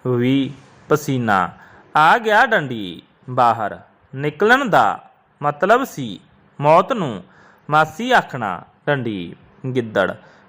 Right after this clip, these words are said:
ਬਿਨਾਂ ਕੋਈ ਖੜਾਕ ਕੀਤੇ ਵਾਪਸ ਘੁਰਨੇ ਵਿੱਚ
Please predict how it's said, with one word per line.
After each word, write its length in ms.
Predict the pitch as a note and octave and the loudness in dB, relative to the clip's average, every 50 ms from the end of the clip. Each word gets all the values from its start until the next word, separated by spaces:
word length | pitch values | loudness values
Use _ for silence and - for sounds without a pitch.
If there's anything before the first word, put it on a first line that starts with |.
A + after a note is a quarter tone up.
| _ - C3+ | _ -8 -2
ਬਿਨਾਂ 320 | D3 D3 E3 G3 A#3+ C#4 | 0 2 4 4 2 2
ਕੋਈ 440 | - - D3+ C3 B2+ C3 A#2 F#2 - - _ _ _ _ - | 0 -2 -2 -2 -2 -4 -6 -8 -10 -14 _ _ _ _ -6
ਖੜਾਕ 560 | - C#3+ C3+ B2+ A#2+ G#2 G2+ - - - - _ _ _ _ _ _ | -2 2 4 4 4 4 2 -2 -8 -20 -20 _ _ _ _ _ _
ਕੀਤੇ 480 | - D3 C3 C3+ - - A2 F#2+ E2 - - _ _ _ - C3+ | -10 -10 -10 -10 -8 -6 -6 -6 -6 -8 -12 _ _ _ -4 0
ਵਾਪਸ 420 | C3+ B2+ A#2+ - - - - - F#2+ - - _ _ _ _ _ _ _ - | 2 2 2 2 -2 -18 -12 -12 -12 -12 -12 _ _ _ _ _ _ _ 2
ਘੁਰਨੇ 380 | F#3+ F#3 E3 E3+ E3 G3 B3 C4 | 2 2 2 0 -4 -4 -4 -4
ਵਿੱਚ 440 | G3+ E3 C3 - - - F2+ D#2+ | -2 -4 -4 -4 -6 -8 -8 -10